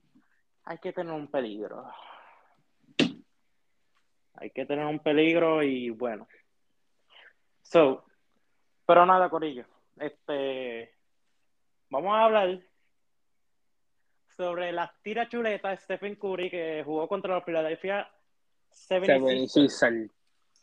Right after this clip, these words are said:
Speaker 1: El gran defensor que viene Joel Embiid le dijo que puede ser el defensor del año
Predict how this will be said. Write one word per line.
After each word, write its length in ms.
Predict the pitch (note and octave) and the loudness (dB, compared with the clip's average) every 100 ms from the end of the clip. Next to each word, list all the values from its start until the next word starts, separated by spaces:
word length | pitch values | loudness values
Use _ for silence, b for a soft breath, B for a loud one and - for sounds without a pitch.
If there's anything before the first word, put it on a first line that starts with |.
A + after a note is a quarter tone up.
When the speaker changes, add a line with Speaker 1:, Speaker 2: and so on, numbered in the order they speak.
| _ _ _ _ _ _ _ _ _ _ _ _ _ _ _ | _ _ _ _ _ _ _ _ _ _ _ _ _ _ _
Speaker 1:
El 200 | - C#3+ | -2 0
gran 220 | D3 E3 F#3 | 2 2 2
defensor 760 | F3+ F3 E3 - G3+ G#3+ G#3 | 0 -2 -4 2 4 4 2
que 160 | - D#3+ | -4 -4
viene 220 | D#3+ F3 | -4 -2
Joel 160 | F3 F3 | 0 0
Embiid 240 | E3+ E3+ | 0 -2
le 120 | E3 | -2
dijo 500 | D#3+ F#3 F3+ F3 - _ | -2 -4 -4 -4 -8 _
que 140 | C#3 | -8
puede 240 | C3 D3 D#3 | -4 -4 -4
ser 140 | D#3+ | -6
el 80 | D#3 | -6
defensor 680 | C#3+ - C3 A#2+ - D3+ D#3+ | -8 -8 -12 -12 -8 -6 -4
del 240 | D3 C3+ | -4 -2
año 420 | C#3+ D#3 D#3 D3+ | -4 -8 -12 -14